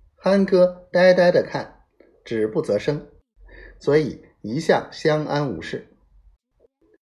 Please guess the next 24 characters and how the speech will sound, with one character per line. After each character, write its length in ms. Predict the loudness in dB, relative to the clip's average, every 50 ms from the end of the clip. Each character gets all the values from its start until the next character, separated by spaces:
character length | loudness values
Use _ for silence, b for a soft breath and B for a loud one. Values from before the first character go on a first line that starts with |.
| _ _
荏 280 | -2 -2 0 2 2
苒 240 | 2 2 2 0 -2
光 200 | -2 -2 0 0
阴， 360 | 0 -2 -2 -4 -6 -12 -20 _ _ _ _ _ _ _ _
不 80 | -6
觉 300 | -4 -2 0 0 0 0 -2 -6 -16 _ _
过 240 | 0 2 2 4 4
了 140 | 0 -2 -6
三 280 | -4 -4 -4 -4 -4
载。 160 | -4 -6 -8 -8 -18 _ _ _ _ _ _ _ _ _ b b b b b b b b b b b b _
时 320 | _ -10 -2 2 2 2
遇 300 | 4 2 -2 -4 -8 -14 _
六 280 | 2 4 4 6 4 4
月 160 | 2 0 -2
间， 360 | -2 -2 -4 -4 -6 -12 -20 -20 _ _ _ _ _ _ _ _ 0
这 140 | 2 2 2
一 100 | 2 0
年 360 | 0 0 -2 -2 -4 -6 B B B B B _
天 320 | _ -2 0 0 0 0 -4
气 360 | -6 -6 -8 -10 -10 -16 -8 -4
倍 300 | -2 0 0 0 -2 -6
加 300 | -6 -6 -4 -4 -4 -6
炎 280 | -8 -10 -12 -12 -4
热， 220 | -2 -2 -2 -4